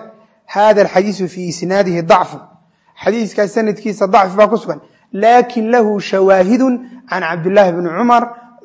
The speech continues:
shawaahidun min xadiisi Cabdillaahi bni Cumar, wa min xadiisi Abi Hurayra, wa min xadiisi fulaan, wa min xadiisi fulaan, wa qad akhrajahum fulaan." Marka markuu ku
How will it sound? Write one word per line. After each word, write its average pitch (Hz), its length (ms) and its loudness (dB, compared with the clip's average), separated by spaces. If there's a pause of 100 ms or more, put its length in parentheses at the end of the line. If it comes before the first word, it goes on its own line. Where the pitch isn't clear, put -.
(140)
shawaahidun 196 560 2
min 185 120 -4
xadiisi 196 340 -4
Cabdillaahi 175 460 -2
bni 180 160 -8
Cumar, 247 300 0 (260)
wa 170 100 -10
min 185 120 -4
xadiisi 185 400 -4
Abi 170 160 -4
Hurayra, 214 440 2 (260)
wa 175 80 -6
min 180 140 -2
xadiisi 190 420 -6
fulaan, 240 360 -2 (220)
wa 190 100 -6
min 208 120 0
xadiisi 214 340 -2
fulaan, 247 300 0 (180)
wa 190 100 0
qad 233 140 6
akhrajahum 196 460 2
fulaan." 165 280 -6 (1500)
Marka 254 220 2
markuu 277 300 2
ku 226 120 0